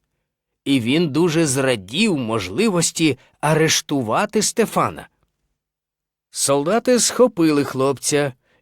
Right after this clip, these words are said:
і відвели його на суд. Але той зовсім не злякався. Він поводився впевнено і сміливо, і навіть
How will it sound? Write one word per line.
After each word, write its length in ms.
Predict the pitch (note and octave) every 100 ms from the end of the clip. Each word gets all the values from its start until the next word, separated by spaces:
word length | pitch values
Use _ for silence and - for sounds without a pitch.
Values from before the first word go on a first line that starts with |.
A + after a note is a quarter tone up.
| -
і 340 | A2+ F3+ B3
відвели 540 | A3+ A#3+ E3+ F#3+ C#3+ D#3+
його 380 | G#3+ F3+ D3 F3+
на 160 | G3+
суд. 500 | G3 - C3+ A#2 - _ _ _ _ _ _ _
Але 320 | - A2 A2+ A2+
той 300 | - B2 A#2
зовсім 640 | G2 G2+ C3 C3 C#3+ A#2+
не 100 | A#2
злякався. 760 | G2+ A2 - E3+ F3+ - - _ _ _ _ - -
Він 360 | A2+ D3+ G#3
поводився 680 | - D#3+ F3+ F#3 F3 - C3+
впевнено 920 | A2+ F#2 - G#2 G#3 G#3+ D3+ F2+ D#2+ _ - -
і 240 | C#3 A#2+
сміливо, 720 | - A2 G2+ E2+ E3 G3+ E2+ - _ _ _ _ -
і 120 | C#3+
навіть 640 | B2 A2+ A3+ A#3+ A3 -